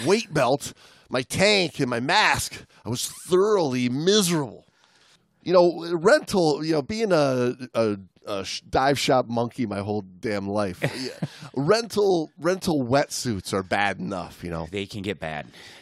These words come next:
Speaker 2: They gotta be
Speaker 1: Uh, yeah.
Speaker 2: cleaned, man.
Speaker 1: Oh, man. You know, the middle of the summer, if you're, if you, you get behind on that, look out.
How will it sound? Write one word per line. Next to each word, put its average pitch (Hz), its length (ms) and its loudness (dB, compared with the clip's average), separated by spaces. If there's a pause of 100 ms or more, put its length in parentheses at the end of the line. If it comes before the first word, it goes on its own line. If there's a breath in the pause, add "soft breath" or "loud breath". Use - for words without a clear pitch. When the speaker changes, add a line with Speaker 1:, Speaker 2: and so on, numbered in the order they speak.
(220 loud breath)
Speaker 2:
They 110 80 -8
gotta 139 200 2
be - 80 0
Speaker 1:
Uh, 165 40 -4
yeah. 160 60 0
Speaker 2:
cleaned, 160 400 0
man. 85 380 -6
Speaker 1:
Oh, 160 340 4
man. 127 420 0
You 120 100 -4
know, 143 80 2
the 147 100 0
middle 175 320 2
of 156 60 0
the 147 60 -2
summer, 160 480 2
if 143 140 -2
you're, 160 140 0
if 170 200 0
you, 156 120 -8
you 147 280 -10
get 147 200 0
behind 131 360 2
on 117 120 0
that, 117 280 2
look 110 220 0
out. 98 240 -2